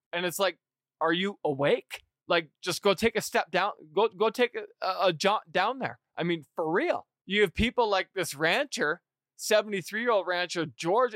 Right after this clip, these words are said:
Allen Kelly, who had, has had multiple encounters with illegal immigrants on his property. And then he shot and killed one of them,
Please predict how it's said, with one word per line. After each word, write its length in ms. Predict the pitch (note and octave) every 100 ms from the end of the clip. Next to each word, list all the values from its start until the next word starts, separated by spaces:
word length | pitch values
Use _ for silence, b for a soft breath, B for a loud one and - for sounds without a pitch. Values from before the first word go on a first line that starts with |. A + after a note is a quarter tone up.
| -
Allen 420 | G3 G#3 G#3 F3+
Kelly, 520 | - G3 C#4+ G#3+ B3 - _
who 360 | F#3+ G#3+ G3+ - _ _ _ _ _
had, 280 | D#3 G3 G#3+ _ _ _ _ _ -
has 300 | F#3+ G3+ -
had 240 | G3+ F3+
multiple 680 | D#3+ D#3 F3+ C#4+ - A3 F#3
encounters 480 | E3 - E3 D#3 C#3+
with 160 | D#3+ D#3
illegal 440 | F3 E3+ D#3+ D#3+
immigrants 440 | D#3+ D3+ C#3+ D#3+ -
on 160 | E3
his 140 | D3+ C3
property. 580 | - C#3+ C#3 D3+ A3 - _ _ _ _
And 80 | F3+
then 120 | G3
he 100 | G3+
shot 400 | F3 - A3 G#3
and 100 | F3
killed 400 | - G3 C4+ C4
one 200 | F3+ D#3+
of 100 | D3
them, 260 | C3+ E3+